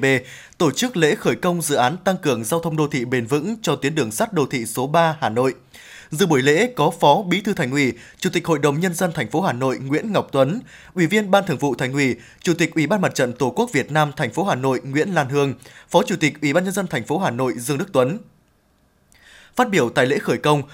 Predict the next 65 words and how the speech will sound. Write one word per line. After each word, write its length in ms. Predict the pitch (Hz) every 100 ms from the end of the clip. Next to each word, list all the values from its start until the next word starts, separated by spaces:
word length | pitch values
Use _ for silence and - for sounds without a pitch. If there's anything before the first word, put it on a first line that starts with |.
| -
Phó 160 | - 175
Chủ 120 | - 160
tịch 220 | 156 -
Ủy 120 | 160
ban 120 | 170
Nhân 80 | 185
dân 140 | 190 185
thành 180 | 151
phố 140 | 110 156
Hà 100 | 180
Nội 260 | 123 127
Dương 180 | 127 156
Đức 100 | 175 214
Tuấn 180 | 127 151
cho 120 | 151
biết, 280 | 135 214 - - -
mục 140 | 175 170 170
tiêu 140 | 226
xây 120 | 233
dựng 200 | 190 151
hệ 120 | 143
thống 280 | 135 147 127
kết 260 | 165 254 262
cấu 160 | 143
hạ 160 | 160 170
tầng 280 | - 131 120
đồng 180 | 135 123
bộ 220 | 139 131
hiện 160 | 143 127
đại, 220 | 139 139 - - -
trong 160 | 208
đó 260 | 170 139 190
có 100 | - 147
kết 160 | 254
cấu 100 | 160
hạ 160 | 165 175
tầng 240 | - 131
giao 180 | 123 175
thông, 260 | 165 160 135 - - -
đã 120 | 214
được 220 | 196 -
Nghị 120 | 156
quyết 180 | 147 254
Đại 100 | 170
hội 140 | 151
đại 120 | 131 127
biểu 200 | 135 117
toàn 240 | - 127 -
quốc 220 | 247 254
lần 220 | 147 127
thứ 120 | 143 170
mười 200 | 185 120
ba 200 | 156 151
của 120 | 139
Đảng 240 | 127 113
xác 240 | 107 254 214
định 200 | 139 123 - -
là 140 | 156 165
một 220 | 165 156 -
trong 240 | 233 208
ba 120 | 208
đột 160 | 170 117
phá 140 | - 139
chiến 180 | - 175
lược 240 | 208 147